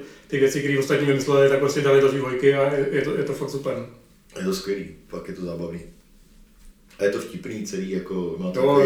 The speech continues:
Speaker 1: je to
Speaker 2: leh-,
Speaker 1: takový
Speaker 2: lehkej,
Speaker 1: fajn.
Speaker 2: lehkej vibe to má. Teď jsem hrál s veganem.
Speaker 1: <laughs>
Speaker 2: Že když jsi vegan, tak když ti vypadne, eh, heal, což je jako maso, ti vypadne občas truhlinou, tak si ho nemůžeš dát, že tě poškodí, že jo? Takže se nemůžeš healovat. <laughs> Prostě, jako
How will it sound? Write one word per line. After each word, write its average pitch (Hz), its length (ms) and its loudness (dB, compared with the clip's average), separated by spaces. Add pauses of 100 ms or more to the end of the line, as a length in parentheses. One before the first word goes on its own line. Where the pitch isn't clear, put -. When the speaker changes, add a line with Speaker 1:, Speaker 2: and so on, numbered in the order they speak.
Speaker 1:
je - 60 -2
to 104 60 4
Speaker 2:
leh-, 101 100 6
Speaker 1:
takový 101 180 -2
Speaker 2:
lehkej, 104 480 0
Speaker 1:
fajn. 95 120 -8
Speaker 2:
lehkej 101 340 -2
vibe 90 360 -6
to 95 80 -8
má. 92 300 -6 (1500)
Teď 90 160 -16
jsem 98 100 -6
hrál 92 180 -2
s 87 80 -10
veganem. 87 520 -4 (680)
Speaker 1:
<laughs> - 120 -4 (640)
Speaker 2:
Že 95 80 -4
když 92 180 -8
jsi 104 160 -6
vegan, 95 340 0
tak 101 100 4
když 92 160 0
ti 98 60 -8
vypadne, 92 440 -2 (420)
eh, 82 120 -8
heal, 98 220 -4
což 90 240 -12
je 92 60 -8
jako 92 140 -6
maso, 92 340 -2
ti 95 100 -8
vypadne 92 340 -2
občas - 240 -6
truhlinou, 92 400 -4
tak 92 180 -8
si - 80 -10
ho 90 60 -2
nemůžeš 90 280 -4
dát, 90 220 -4
že - 60 -10
tě 92 100 -10
poškodí, 82 480 -10
že 78 100 -10
jo? 80 40 -8 (320)
Takže 92 240 -4
se 101 140 -4
nemůžeš 87 380 -4
healovat. 85 300 -4 (160)
<laughs> - 160 -6
Prostě, - 300 2 (480)
jako - 420 0